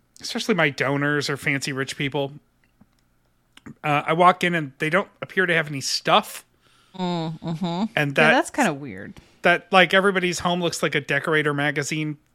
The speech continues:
Speaker 1: picture. And I'm like, "But, like, where's your stuff?"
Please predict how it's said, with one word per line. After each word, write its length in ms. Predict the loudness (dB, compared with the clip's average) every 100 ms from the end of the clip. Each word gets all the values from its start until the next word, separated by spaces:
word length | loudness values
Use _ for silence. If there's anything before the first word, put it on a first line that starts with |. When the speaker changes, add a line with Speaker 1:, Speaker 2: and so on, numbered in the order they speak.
| -6
Speaker 1:
picture. 580 | -6 -4 -2 -2 -2 -8 _ _ _ _ _ -12
And 160 | -4
I'm 80 | -2
like, 240 | -2 -2 -6
"But, 120 | -2
like, 200 | -2 -2
where's 260 | -4 -4 -4
your 120 | -8
stuff?" 920 | -8 -8 -8 -6 -6 -8 -20 -20